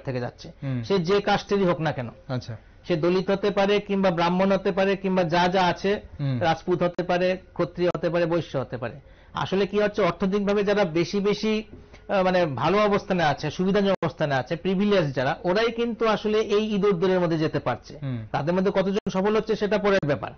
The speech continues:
Speaker 2: ওকে।
Speaker 1: কিন্তু কম্পিটিশনে কম্পিট করার মতো অবস্থায় তারাই আসছে।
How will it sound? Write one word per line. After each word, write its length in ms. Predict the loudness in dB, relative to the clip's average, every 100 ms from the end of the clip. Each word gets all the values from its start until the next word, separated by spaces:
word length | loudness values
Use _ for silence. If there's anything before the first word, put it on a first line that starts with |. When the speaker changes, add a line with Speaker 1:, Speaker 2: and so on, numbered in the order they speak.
| -8
Speaker 2:
ওকে। 200 | -6 -6
Speaker 1:
কিন্তু 180 | -2 -2
কম্পিটিশনে 840 | 2 0 2 0 0 0 0 0 -2
কম্পিট 420 | 0 2 2 -2
করার 180 | 0 0
মতো 140 | 2 2
অবস্থায় 240 | 2 0
তারাই 260 | 2 2 2
আসছে। 300 | -2 -12